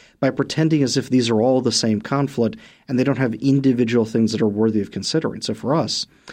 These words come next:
it's an absolute must that if you're gonna take that much money from American households, you gotta do it by the book. You gotta have separate conversations on separate conflicts and have each of these conversations get their due and be a real faithful conversation in front of the American public.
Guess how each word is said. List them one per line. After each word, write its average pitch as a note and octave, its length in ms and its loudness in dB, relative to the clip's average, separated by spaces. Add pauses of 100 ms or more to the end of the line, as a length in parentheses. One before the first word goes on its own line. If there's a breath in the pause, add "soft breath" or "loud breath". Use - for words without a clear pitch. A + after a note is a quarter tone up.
(220 loud breath)
it's C#3+ 160 -4
an E3 80 2
absolute B2+ 480 0
must E3+ 260 0
that A2 80 -2
if G#2+ 120 -6
you're G3+ 100 4
gonna D#3+ 180 2
take - 500 -6
that D3 240 -4
much B2+ 200 -6
money B2 240 2
from G#2+ 160 -4
American G#2+ 340 -2
households, A2+ 540 -2 (460 soft breath)
you A#2 80 -4
gotta C#3+ 180 2
do E3+ 120 2
it D3+ 80 2
by A#2+ 120 0
the G#2+ 80 0
book. C#3+ 340 -4
You B2+ 140 2
gotta A#2+ 160 2
have G2+ 100 0
separate C#3+ 360 -2
conversations C3 720 0
on G#2 120 0
separate C3 400 -4
conflicts A#2 540 -2 (320 loud breath)
and A#2+ 100 -2
have A#2 200 0
each D3 240 0
of C#3 120 0
these A#2 200 0
conversations A2 800 -2
get A#2 220 -2
their G#2 120 -4
due B2 440 0 (280 loud breath)
and A#2 140 -2
be A#2 100 4
a A2+ 60 4
real A#2+ 320 2
faithful B2 460 -2
conversation G#2+ 580 -4
in G2+ 40 -4
front G#2+ 160 -2
of G2+ 60 -4
the G2+ 80 -6
American F#2+ 300 -12
public. - 380 -16